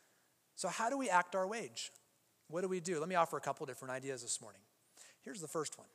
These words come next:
The first one is, as much as possible, pay with cash. That green stuff. I know we don't have that very much anymore, right? But that stuff in your wallet that you have sometimes.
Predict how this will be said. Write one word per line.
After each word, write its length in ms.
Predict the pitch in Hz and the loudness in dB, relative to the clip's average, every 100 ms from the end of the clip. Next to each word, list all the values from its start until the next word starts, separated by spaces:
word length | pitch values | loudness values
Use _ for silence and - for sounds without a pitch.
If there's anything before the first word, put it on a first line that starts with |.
| _ _ _ - - - | _ _ _ -20 -20 -6
The 100 | 170 | -4
first 360 | - 311 - 151 | 0 2 2 0
one 380 | 120 120 165 147 151 | -6 -6 -12 -12 -6
is, 100 | 170 | -4
as 160 | 175 | 0
much 200 | 214 254 | 0 0
as 100 | 277 | -2
possible, 600 | - 240 208 143 117 151 - _ _ - - _ | 0 2 2 0 -4 -10 -14 _ _ -20 -20 _
pay 480 | - 202 214 226 226 - - _ | -2 2 2 2 -2 -10 -20 _
with 400 | 160 160 160 - - - | -4 -2 -2 -6 -18 -10
cash. 500 | 156 123 - - - _ _ _ _ _ _ _ _ _ _ _ _ _ _ - | -6 -6 -6 -10 -12 _ _ _ _ _ _ _ _ _ _ _ _ _ _ -4
That 160 | 175 | -2
green 240 | 170 208 190 | 0 2 2
stuff. 320 | - 98 - - | 0 -2 -8 0
I 100 | 175 | 4
know 100 | 202 | 4
we 80 | 185 | 2
don't 140 | 156 | 2
have 160 | 165 151 | 2 4
that 140 | 139 | 2
very 120 | 127 | 0
much 220 | 127 113 117 | -4 -6 -8
anymore, 200 | 113 101 | -10 -2
right? 240 | 127 165 | 0 2
But 120 | 165 | 4
that 120 | 180 170 | 6 8
stuff 220 | 220 214 | 10 8
in 80 | 202 | 4
your 120 | 196 | 6
wallet 260 | 202 190 | 8 8
that 60 | 165 | 6
you 100 | 170 | 4
have 220 | 175 165 | 6 6
sometimes. 420 | 156 135 123 104 | 2 -2 -8 -8